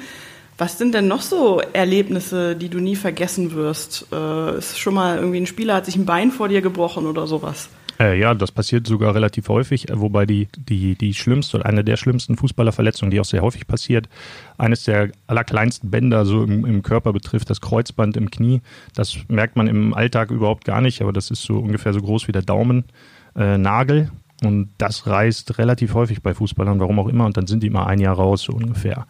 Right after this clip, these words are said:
Speaker 2: Oder ein Dreivierteljahr, was in so einem Fußballleben einfach eine Karriere bedeuten kann. Weil wenn dann die Konkurrenz vorbeizieht und, äh, man selbst nicht mehr so in Form kommt, dann ist einfach vorbei. Äh, das passiert relativ häufig.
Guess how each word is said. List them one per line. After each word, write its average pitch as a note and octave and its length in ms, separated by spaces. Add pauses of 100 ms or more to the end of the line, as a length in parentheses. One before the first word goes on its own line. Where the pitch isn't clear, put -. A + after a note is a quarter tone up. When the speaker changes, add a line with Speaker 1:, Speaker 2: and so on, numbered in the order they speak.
(120)
Speaker 2:
Oder G2+ 100
ein F#2+ 60
Dreivierteljahr, G2+ 640 (320)
was - 160
in G2 140
so F#2 100
einem F2+ 80
Fußballleben G2 540
einfach G2 220
eine G2 100
Karriere G2 320
bedeuten G2 380
kann. F#2+ 260
Weil F2+ 280 (100)
wenn G2 120
dann F#2+ 120
die G2+ 80
Konkurrenz G2 420
vorbeizieht G2+ 720 (160)
und, - 340
äh, E2+ 240
man A2 160
selbst G#2 260
nicht G#2 120
mehr G2 80
so F#2+ 100
in G#2+ 100
Form G2+ 240
kommt, F#2+ 200
dann G2 100
ist G2 120
einfach G2+ 240
vorbei. G2+ 360 (600)
Äh, G2+ 240
das G#2+ 200
passiert D3 360
relativ A#2+ 340
häufig. C3 480